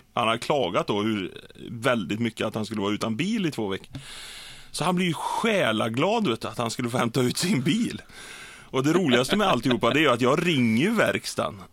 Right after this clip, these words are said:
och s-, berättar för dem och säger att, "Du, nu har jag, eh, gjort ett jävla aprilskämt här på min svärfar, så ni får fan ställa upp nu och ta emot han när han kommer här."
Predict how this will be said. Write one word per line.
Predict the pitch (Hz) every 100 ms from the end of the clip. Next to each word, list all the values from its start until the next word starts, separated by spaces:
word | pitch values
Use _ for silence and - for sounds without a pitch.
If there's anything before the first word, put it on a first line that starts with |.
| _
och | 139
s-, | 135
berättar | 147 147 135 - - 139
för | 175 208
dem | 113 - 101 - _ -
och | -
säger | 107
att, | 92 -
"Du, | 143 147 110
nu | 127
har | 123 113
jag, | 98 95 98
eh, | 87 87
gjort | 101 104 104
ett | 104
jävla | 120 92 87
aprilskämt | - 117 104 - 127 143
här | 120
på | -
min | 123 113
svärfar, | 117 143 143 170 - 151 123 156 -
så | -
ni | 139 147
får | 139
fan | 151 123
ställa | 110 113 110
upp | 147 -
nu | 123 104
och | 104
ta | - 117
emot | 123 180 202 -
han | 123 107
när | 110
han | 107
kommer | 113 120 107 139
här." | 196 -